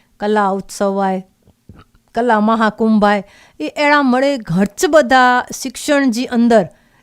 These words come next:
નયા નયા કાર્યક્રમ, અ, ભજી મેં આયા આહીં. એટલે જનથી કરીને છોકરે જો વિકાસ ખાલી મગજ જો જ થી એડો ને,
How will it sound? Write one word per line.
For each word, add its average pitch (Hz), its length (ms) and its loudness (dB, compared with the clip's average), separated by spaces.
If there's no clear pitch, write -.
નયા 262 320 0
નયા 277 260 -2
કાર્યક્રમ, 254 540 -2
અ, 240 220 -10
ભજી 233 340 2
મેં 269 160 2
આયા 208 220 0
આહીં. 175 140 -6
એટલે - 840 -8
જનથી 214 360 0
કરીને 285 360 -4
છોકરે 269 440 -6
જો 269 140 -6
વિકાસ 247 340 -4
ખાલી 262 300 -4
મગજ 208 400 -4
જો 226 240 -6
જ 233 180 -10
થી 294 140 -4
એડો 320 260 -2
ને, 269 180 -4